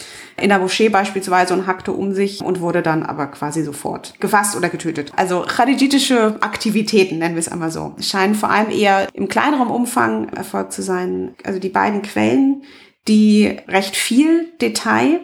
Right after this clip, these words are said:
enthalten sind. Einmal die Geschichte, also Tarikh von At-Tabari und, äh, das Ansab al-Ashraf von al-Baladhuri.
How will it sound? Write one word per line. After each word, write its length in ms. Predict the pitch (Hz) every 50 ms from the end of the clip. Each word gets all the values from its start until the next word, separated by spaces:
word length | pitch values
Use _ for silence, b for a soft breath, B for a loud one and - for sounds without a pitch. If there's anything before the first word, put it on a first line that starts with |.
| - - -
enthalten 800 | - 214 214 208 214 214 220 220 - 240 220 220 214 214 - - -
sind. 300 | - 208 - 202 196 196
Einmal 320 | - - 202 196 196 190 185
die 520 | 190 - 190 185 180 185 180 180 - -
Geschichte, 380 | - - 190 - 233 220 - -
also 180 | - 190 - -
Tarikh 460 | - - 190 196 220 254 254 254 - -
von 440 | - - 202 190 185 180 190 - -
At-Tabari 520 | - 180 - 233 - - - 294 311 339 - - - B B B B B B B B B
und, 800 | - - 190 190 101 101 104 101 101 98 95 196 - - - -
äh, 260 | - 185 190 190 190
das 180 | 185 185 180 180
Ansab 400 | - 180 180 - - 196 190 -
al-Ashraf 720 | - - - 175 - - 185 180 180 175 - - - -
von 280 | - - - 175 175 170
al-Baladhuri. 920 | - - - 170 170 165 160 156 160 160 160 165 165 160 165 156 - _